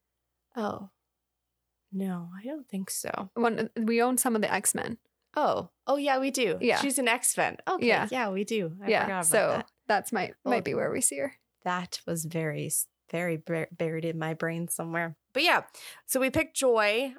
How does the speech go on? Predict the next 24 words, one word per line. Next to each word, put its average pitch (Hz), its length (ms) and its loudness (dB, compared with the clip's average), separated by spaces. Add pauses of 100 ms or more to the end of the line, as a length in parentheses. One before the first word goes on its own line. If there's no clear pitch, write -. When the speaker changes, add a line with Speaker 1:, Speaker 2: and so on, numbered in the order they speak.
Speaker 1:
I 196 140 4
kind 208 280 0
of 202 380 2
read 196 300 2
the 196 80 -2
byline. 180 580 2
I - 60 0
don't 320 140 2
remember 185 260 0
if 180 180 -4
I 160 120 0
read 156 240 -2
it - 420 -2 (1040)
on 269 560 2
last 277 440 0
week's 294 180 -2
episode 285 380 0
or 190 120 4
I 175 60 2
read 170 240 0
it - 160 -2
off 220 400 -2
the 254 240 -2
episode. 262 840 -2